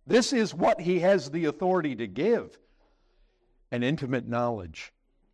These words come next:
of the only true God and Jesus Christ whom you have sent. "I glorified you on earth, having accomplished the work that you gave me to do," verse five. "And now, Father, glorify me in your own presence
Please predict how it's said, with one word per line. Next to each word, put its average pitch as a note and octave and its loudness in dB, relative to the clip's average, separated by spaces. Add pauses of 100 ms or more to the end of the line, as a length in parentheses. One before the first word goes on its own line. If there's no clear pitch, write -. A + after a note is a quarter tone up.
of A2+ -6
the A#2+ 2
only A#2+ 0
true B2+ -4
God A2 0
and G2 -8
Jesus A2+ -2
Christ G#2 -4
whom A#2 -4
you G#2 -4
have G2+ -6
sent. G#2+ -8 (640)
"I D#3 4
glorified D3 0
you C3 -2
on A#2+ -2
earth, A#2+ -4
having B2 -4
accomplished D3+ -4
the B2 -2
work B2+ -4
that B2 -8
you A2+ -4
gave A#2+ 0
me A2+ -2
to - -10
do," G#2+ -2
verse G2+ -8
five. G2 -6 (220)
"And C#3+ -8
now, F3 2
Father, D#3+ 2
glorify D3 0
me C#3+ -2
in C3+ -4
your C3+ -2
own D3 -4
presence A#2 -2